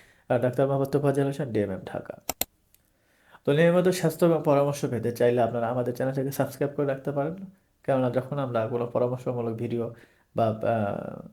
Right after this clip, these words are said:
রোগ বিষয়ে ভিডিও দেবো, তখন আপনারা কিন্তু সবার আগে পেয়ে যাবেন। তো কথা বলছিলাম পাইলস কেয়ার সফট ড্রিঙ্কস।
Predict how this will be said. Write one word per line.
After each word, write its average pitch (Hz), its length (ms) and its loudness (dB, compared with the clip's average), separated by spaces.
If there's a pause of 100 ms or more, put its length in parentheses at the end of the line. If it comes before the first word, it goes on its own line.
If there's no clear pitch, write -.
(460)
রোগ 131 160 2
বিষয়ে 139 300 4
ভিডিও 117 260 0
দেবো, 113 140 -2
তখন 123 300 -4
আপনারা 113 240 -4
কিন্তু 139 180 -6
সবার 117 300 0
আগে 107 160 0
পেয়ে 60 240 -6
যাবেন। - 240 -10 (960)
তো 139 60 -2
কথা 160 240 6
বলছিলাম 175 440 2
পাইলস 139 260 6
কেয়ার 139 140 4
সফট 110 260 0
ড্রিঙ্কস। 143 300 -4